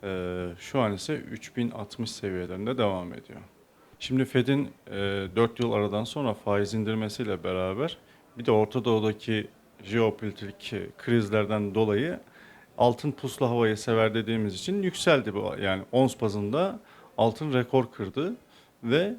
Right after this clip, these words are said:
bu da sürekli tetikledi altını ve zirveyi gördü. Ama şöyle, yani, artık zirveyi gördü diyoruz, ertesi gün bir zirve daha yapıyor, ertesi gün bir zirve daha yapıyor. Ee, onun için üç bin altmış seviyelerine kadar geldik.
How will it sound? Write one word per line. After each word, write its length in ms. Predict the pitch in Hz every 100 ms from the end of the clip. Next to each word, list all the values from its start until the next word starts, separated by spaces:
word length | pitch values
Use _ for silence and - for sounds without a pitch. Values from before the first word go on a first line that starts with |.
| 190
bu 200 | 123 143
da 100 | 143
sürekli 680 | 156 - 165 131 - 185 202 -
tetikledi 520 | 151 143 139 135 117
altını 420 | 104 98 - 147
ve 180 | 147 - - - _ 113
zirveyi 540 | 113 135 123 131 143
gördü. 280 | 123 110 107
Ama 280 | 127 175 -
şöyle, 280 | - 170 170
yani, 280 | 127 110 107
artık 300 | 113 135 120
zirveyi 380 | 127 135 165
gördü 320 | 160 175 180 175
diyoruz, 300 | 190 196 -
ertesi 400 | - 139 175 185
gün 180 | 208 202
bir 60 |
zirve 360 | 185 170 123 107
daha 140 | 98
yapıyor, 320 | 95 - 95 98
ertesi 360 | 113 135 120
gün 180 | 156 165
bir 60 | 139
zirve 340 | 143 120 104
daha 240 | 95 92
yapıyor. 400 | 92 92 143 196 233 - - - - - - 113
Ee, 180 | 110
onun 260 | 110 170 151
için 180 | 131 147
üç 260 | 160 -
bin 80 | 139
altmış 280 | 143 - 139
seviyelerine 560 | - 131 120 110 107 104
kadar 260 | 127 185
geldik. 520 | 180 117 92 - -